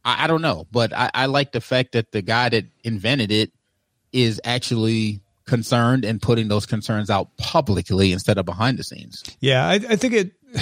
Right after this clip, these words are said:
Speaker 2: I mean, he's also seventy-five, so at a certain point he may realize, you know what,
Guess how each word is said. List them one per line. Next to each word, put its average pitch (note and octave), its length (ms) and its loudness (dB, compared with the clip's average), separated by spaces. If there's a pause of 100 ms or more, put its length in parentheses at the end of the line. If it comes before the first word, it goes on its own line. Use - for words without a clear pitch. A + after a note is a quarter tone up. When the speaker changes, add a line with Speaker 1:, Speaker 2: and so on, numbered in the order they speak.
(120)
Speaker 2:
I G3+ 60 -6
mean, G3+ 160 2
he's F3+ 160 2
also D#3+ 220 0
seventy-five, A#2+ 840 0
so C3 240 2
at B2 100 0
a A#2+ 60 2
certain E3+ 300 -2
point B2 260 -2
he B2 120 0
may A#2+ 180 0
realize, A2+ 720 0
you D3+ 100 2
know C3+ 140 4
what, C#3 340 2